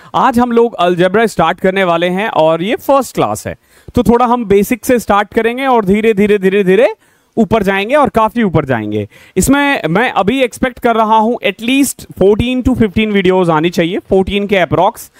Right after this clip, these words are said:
अगर सब में मैं टू फिफ्टी क्वेश्चंस भी लूं तो ढाई सौ, हाँ, मतलब फोर्टीन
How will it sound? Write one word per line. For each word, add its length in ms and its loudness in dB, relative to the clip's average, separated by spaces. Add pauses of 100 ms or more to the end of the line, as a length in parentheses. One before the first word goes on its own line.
(200)
अगर 180 0
सब 180 -2
में 140 -2
मैं 280 0 (340)
टू 100 0
फिफ्टी 280 -2
क्वेश्चंस 380 -2
भी 140 0
लूं 180 0
तो 240 -4 (420)
ढाई 240 0
सौ, 540 2
हाँ, 340 0
मतलब 460 -4 (140)
फोर्टीन 480 -2